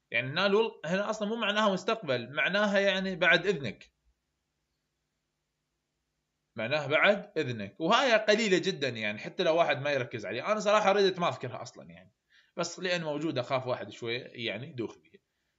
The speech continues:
هي أصلًا مو مهمة، وحالة قل-، نادرة جدًا، يعني وحدة من، من، من ألف يعني. فمو كلش مهمة، بس لازم نعرف أن الول، آه، دائمًا جملة الإف ما يصير أحط فيها مستقبل ومستقبل أبدًا. إلا إذا كان الول بمعنى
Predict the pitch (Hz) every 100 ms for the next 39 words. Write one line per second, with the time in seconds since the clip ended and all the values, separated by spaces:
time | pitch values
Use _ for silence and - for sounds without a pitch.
0 | - 233 220 208 190 196 117 117 127 214
1 | 214 190 - 190 185 202 190 165 156 165
2 | 139 117 131 143 180 160 175 170 160 147
3 | 151 151 147 151 160 151 113 92 - 80
4 | - - 190 101 202 208 190 135 156 151
5 | 131 151 180 202 190 175 160 175 151 147
6 | 151 156 156 185 135 - _ _ _ _
7 | _ - 107 127 127 165 175 143 143 175
8 | - 131 127 160 135 139 160 180 180 160
9 | 151 131 135 151 143 131 190 190 185 123
10 | - 107 - - - 127 98 - _ _
11 | _ _ - 151 127 131 131 160 135 131
12 | 190 160 135 165 165 190 220 254